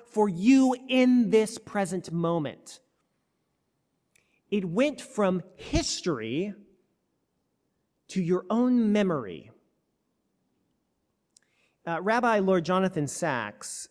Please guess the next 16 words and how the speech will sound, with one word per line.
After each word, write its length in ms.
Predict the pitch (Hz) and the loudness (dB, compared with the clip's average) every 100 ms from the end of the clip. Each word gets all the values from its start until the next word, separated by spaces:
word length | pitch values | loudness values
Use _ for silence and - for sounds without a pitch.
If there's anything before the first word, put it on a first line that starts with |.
| - | -18
says 340 | - 160 143 | -8 -4 -4
this, 540 | 135 127 104 - - - _ _ _ _ _ _ _ _ _ - _ _ | -4 -4 -6 -10 -16 -20 _ _ _ _ _ _ _ _ _ -20 _ _
"There 200 | 175 226 | 6 8
is 100 | 285 | 8
a 60 | 247 | 4
profound 640 | - 208 247 269 330 320 | 4 2 6 8 8 6
difference 420 | 269 247 170 160 | 4 4 4 2
between 400 | - 190 185 185 | 0 0 4 6
history 840 | 185 - 302 - - 160 127 127 185 - _ _ _ _ _ | 4 2 0 0 -2 0 0 -2 -6 -12 _ _ _ _ _
and 240 | 190 214 220 | -2 0 0
memory. 500 | 233 208 135 95 - - _ _ _ _ _ _ _ _ | 0 0 0 -4 -10 -20 _ _ _ _ _ _ _ _
History 800 | - 359 - - 214 156 139 151 - - _ - | 0 2 2 2 4 4 2 -2 -8 -20 _ 0
is 180 | 220 214 | 2 4
someone 300 | - 220 202 | 4 6 6
else's 380 | 196 190 165 - | 6 2 -4 -6
story, 400 | - 131 107 | -4 -4 -4